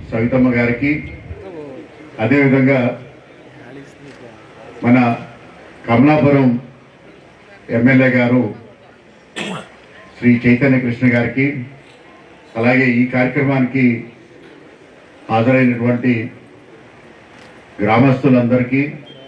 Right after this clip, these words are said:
అలాగే ఇతర అధికారులందరికీ, ప్రెస్ వారికి, అందరికీ కూడా ముందుగా నా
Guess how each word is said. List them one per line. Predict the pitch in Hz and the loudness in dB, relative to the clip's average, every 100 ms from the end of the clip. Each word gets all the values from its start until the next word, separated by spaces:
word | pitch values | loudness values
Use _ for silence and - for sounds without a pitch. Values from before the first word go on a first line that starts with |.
| - - - - - | -20 -20 -20 -20 -12
అలాగే | 110 120 123 | -2 0 2
ఇతర | 123 117 127 | 2 0 -2
అధికారులందరికీ, | 120 120 127 120 120 117 117 123 123 123 - - - - - - | -2 -2 -2 0 -2 -2 -4 0 0 0 -6 -20 -20 -20 -12 -6
ప్రెస్ | 113 127 | -2 0
వారికి, | 123 117 123 120 117 | 0 0 -2 -2 -2
అందరికీ | 104 123 123 127 | -4 -4 -2 -2
కూడా | 120 117 117 104 - - - - - - - - - - | -2 -2 -2 -4 -8 -20 -20 -20 -20 -20 -20 -20 -16 -4
ముందుగా | 117 123 123 | 2 2 2
నా | 117 117 117 | 0 -2 -4